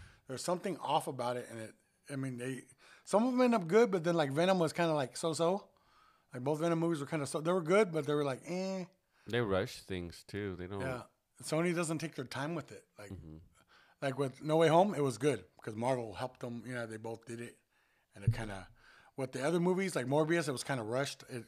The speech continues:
Speaker 1: it felt.
Speaker 2: I don't know why they just don't let Marvel, like, take
Speaker 1: Help
Speaker 2: the
Speaker 1: 'em with,
Speaker 2: reins and
Speaker 1: with
Speaker 2: just be like,
Speaker 1: everything.
Speaker 2: "Dude, we'll just, we'll just distribute it. Like, we don't, we don't have to do nothing." But
Speaker 1: Exactly. But Sony wants to, I don't know. They're just
Speaker 2: more money. They want the money.
Speaker 1: I think the writers aren't too familiar with the material.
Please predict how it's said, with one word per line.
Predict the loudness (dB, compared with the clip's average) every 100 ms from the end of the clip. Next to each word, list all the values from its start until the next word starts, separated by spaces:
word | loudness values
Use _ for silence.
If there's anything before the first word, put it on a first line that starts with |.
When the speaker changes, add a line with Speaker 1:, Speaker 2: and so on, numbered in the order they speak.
| -12
Speaker 1:
it | -12 -12 -6
felt. | -4 -4 -8 _ _ -20 -20 _ _
Speaker 2:
I | -8
don't | -4
know | -2
why | 0
they | 0 0
just | -4 -2
don't | -2 0
let | 0
Marvel, | 0 -2 -2 -4
like, | -4 -6 _ _ _
take | 0
Speaker 1:
Help | 2
Speaker 2:
the | 2
Speaker 1:
'em | 2
with, | 2
Speaker 2:
reins | 0 -2
and | -4
Speaker 1:
with | 0
Speaker 2:
just |
be | 2
like, | 2
Speaker 1:
everything. | 2 0
Speaker 2:
"Dude, | 0
we'll | 0
just, | 0 -4 _
we'll | -2 0
just | 0 -4 -6
distribute | -8 -2 -2 0 0
it. | -2 -2
Like, | -4 -2
we | 0
don't, | 2
we | 4
don't | 4
have | 2
to | -2
do | -4
nothing." | -4 -4 -6 -8
But | -6 -8
Speaker 1:
Exactly. | -6 -10 -10 -14
But | -12 -12
Sony | -4 -2 0
wants | 0 -2 -4
to, | -12 -14 -12
I | -4 0
don't | 2
know. | 2 0
They're | 0 0
just | 0 -2 -8 -12
Speaker 2:
more | -8 -6
money. | -4 -6 -6 -8
They | -10
want | -12
the | -10
money. | -8 0
Speaker 1:
I | 2
think | 2 2
the | 6 6
writers | 8 8 8 4 0 -10 -18 -2
aren't | 6 6 6 0
too | -4
familiar | 0 0 4 2 2
with | -2
the | -4 -8
material. | -6 0 2 4 4 2